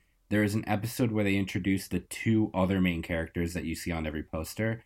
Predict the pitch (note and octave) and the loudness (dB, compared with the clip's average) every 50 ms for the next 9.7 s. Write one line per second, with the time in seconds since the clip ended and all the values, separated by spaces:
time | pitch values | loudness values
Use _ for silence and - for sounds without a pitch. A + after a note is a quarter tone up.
0 | _ _ _ _ _ - - F#2 F#2 F2+ E2 E2+ F#2 F#2 F#2+ G2 F2+ F#2+ F#2 F#2 | _ _ _ _ _ -2 2 2 2 4 4 2 2 2 2 2 2 2 4 4
1 | F2+ - - E2 D#2+ D#2+ E2 E2 D#2+ D#2+ D#2+ - - - _ _ _ _ _ - | 2 2 0 -4 -4 -4 -4 -2 -2 -2 -2 -4 -8 -14 _ _ _ _ _ -2
2 | F#2 F#2+ - - - - - - - - - G#2 G2+ G2+ G2+ F#2+ F#2+ F#2+ F#2+ F#2 | -2 -2 -2 -4 -10 -10 -10 -12 -12 -8 -4 0 2 4 6 6 8 6 6 4
3 | F2 F#2 G2 F#2+ F#2 F2+ F2+ F2+ F2+ F2+ F2+ F#2 - _ _ - F2 E2+ E2+ F#2 | 2 2 2 4 4 4 4 4 4 4 2 0 -2 _ _ 2 4 6 6 6
4 | F#2 F2+ F2 - F#2 F2+ F2 F2 F2 F2 F2 F2 E2+ - _ - - - F#2+ F2+ | 4 2 0 2 2 4 4 4 4 2 2 0 -2 -6 _ -8 -2 -2 0 0
5 | - F#2 F2 - - - F#2 F2 E2+ E2 - - F2 F2 F2 F2 E2+ F2 F2+ _ | 0 -2 -4 -4 -2 0 0 0 0 -2 -4 -4 -2 0 0 0 -2 -2 -6 _
6 | _ _ _ - F#2+ F2+ - - F2+ E2 D#2 - - - F2 E2+ E2+ - - F#2 | _ _ _ -4 -4 -2 0 0 0 0 -2 -4 -4 0 2 2 2 2 0 -2
7 | F2 F2 E2 E2 - F#2 E2+ E2 E2 E2 D#2+ D#2+ - F#2 E2 D#2+ D#2+ D#2 D2+ C#2+ | 0 0 0 0 0 0 0 0 0 0 0 0 0 0 0 0 0 -2 -2 -2
8 | D#2+ D#2 - - - E2 D#2 D2+ F2+ F2 E2+ E2 D#2 E2 E2 E2+ D#2+ D#2+ D#2+ D#2+ | -4 -4 -6 -6 -4 -4 -2 0 2 2 2 2 0 0 -2 -2 -2 -2 -2 -2
9 | D#2 D#2 D2 D2+ D2+ - - E2+ D#2 D2+ D2+ D2 D2+ D#2 | -2 -2 -4 -4 -6 -6 -6 -6 -4 -4 -4 -6 -8 -10